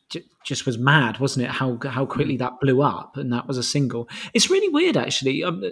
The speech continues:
Speaker 1: just to take from that point, going back to something and it not quite, you, you appreciate it as an, as an album because you like the band. But I think, talking of a band that did that for me, Green Day.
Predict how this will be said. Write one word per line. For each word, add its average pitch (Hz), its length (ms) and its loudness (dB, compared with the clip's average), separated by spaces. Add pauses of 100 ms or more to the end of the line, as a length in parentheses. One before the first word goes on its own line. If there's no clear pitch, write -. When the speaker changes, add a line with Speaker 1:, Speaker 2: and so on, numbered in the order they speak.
(120)
Speaker 1:
just - 240 -2
to 151 160 -4
take 165 340 2
from 147 200 0
that 147 200 0
point, - 480 0
going 143 400 6
back - 360 2
to - 120 -6
something 120 400 -2
and 120 100 0
it - 80 -10
not 139 260 0
quite, 131 340 2 (880)
you, 175 140 4
you 160 200 12
appreciate 165 520 6
it 131 140 0
as 135 200 2
an, - 200 -4
as 135 200 0
an 123 120 -4 (220)
album 139 340 4
because 123 280 -2
you 127 40 2
like 131 160 2
the 143 60 -6
band. 123 420 4
But 139 200 2 (1080)
I 185 40 -8
think, 220 340 -2
talking 190 300 4
of 151 80 4
a 156 40 6
band 151 280 4
that 143 100 -4
did 156 160 0
that 147 160 2
for 143 60 -2
me, 160 180 0
Green 202 480 4
Day. - 300 -6